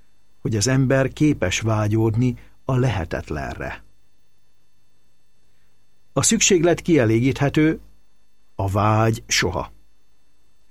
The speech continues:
Pusztán önmagáért vágyódni valakire, valójában ez a szeretet meghatározása, annyi, mint megindítani egy folyamatot, amely csak tovább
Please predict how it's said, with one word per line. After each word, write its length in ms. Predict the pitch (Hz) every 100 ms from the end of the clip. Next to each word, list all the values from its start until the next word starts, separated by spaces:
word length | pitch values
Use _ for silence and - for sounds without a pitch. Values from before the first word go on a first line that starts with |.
| - - -
Pusztán 440 | - 185 - 175 160
önmagáért 640 | 196 185 139 127 123 113
vágyódni 500 | 139 135 123 120 110
valakire, 680 | 98 92 87 - 87 95 117 - - - - - - - -
valójában 640 | - 104 90 92 90 87 95
ez 120 | 117
a 40 |
szeretet 480 | 107 - 90 85 80
meghatározása, 1000 | 92 - 120 113 113 117 123 123 156 143 - - - - - - -
annyi, 500 | 156 147 151 196 196 - - -
mint 280 | 147 180 131
megindítani 920 | 147 220 151 120 110 113 120 113 113
egy 160 | 104 -
folyamatot, 880 | - 92 85 82 82 135 160 - - - - - - - - - - 139
amely 300 | 135 135 127
csak 280 | - 131
tovább 600 | - 170 156 156 156 147